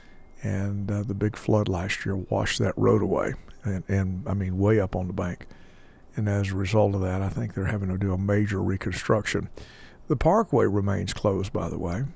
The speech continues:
and so, uh, as far as I know, all of it is shut down, including the commute part because of the bridge construction and all of that. Now, I said that.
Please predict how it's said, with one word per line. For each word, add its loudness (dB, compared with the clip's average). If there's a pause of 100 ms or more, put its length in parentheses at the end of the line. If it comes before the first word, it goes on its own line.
(280)
and -4
so, -2 (680)
uh, -2 (220)
as -2
far 0
as 0
I 0
know, 2
all 4
of -4
it -10 (280)
is -4
shut -2
down, -4 (680)
including 6 (680)
the 2
commute 2
part -2 (640)
because -2
of -6
the 0
bridge 2
construction -2
and 0
all 0
of 0
that. -4 (580)
Now, 4 (180)
I 0
said 2
that. 0